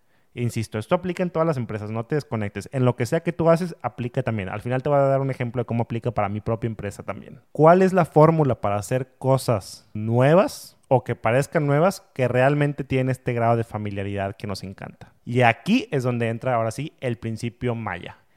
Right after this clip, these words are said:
que insisto, no es un principio que venga de una cultura, una civilización antigua, simplemente se llama maya porque es un acrónimo,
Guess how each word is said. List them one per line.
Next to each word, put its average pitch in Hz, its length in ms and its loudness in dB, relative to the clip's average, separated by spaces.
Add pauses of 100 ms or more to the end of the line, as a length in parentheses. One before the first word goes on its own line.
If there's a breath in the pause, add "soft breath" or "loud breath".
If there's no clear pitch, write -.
(340)
que 117 80 -8
insisto, 110 440 -4
no 123 220 6
es 143 180 4
un 131 100 -2
principio 131 580 0
que 90 120 -6
venga 120 320 0
de 113 80 0
una 120 160 0
cultura, 117 400 -2
una 113 140 -2
civilización 107 440 -6
antigua, 143 580 0 (260 soft breath)
simplemente 120 540 -2
se 120 140 -2
llama 120 160 2
maya 135 320 4
porque 120 240 -6
es 120 120 -4
un 127 100 -4
acrónimo, 104 580 -4